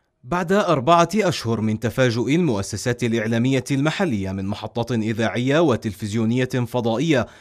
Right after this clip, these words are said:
ومواقع إخبارية بتعميم وصلها من هيئة المرئي والمسموع، مشيرين فيه بقرار صادر عن نقابة الصحفيين الأردنيين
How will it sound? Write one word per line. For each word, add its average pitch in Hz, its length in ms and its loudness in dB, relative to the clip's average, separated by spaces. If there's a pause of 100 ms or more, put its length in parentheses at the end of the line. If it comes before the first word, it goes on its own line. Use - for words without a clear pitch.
(140)
ومواقع 185 680 4
إخبارية 170 600 2
بتعميم 117 680 2
وصلها 127 640 0
من 147 160 2
هيئة 110 340 0
المرئي 120 360 0
والمسموع، 117 760 0
مشيرين 202 480 2
فيه 180 440 0
بقرار 135 640 2
صادر 123 500 0
عن 101 180 -2
نقابة 123 440 -2
الصحفيين 123 640 -4
الأردنيين 139 760 0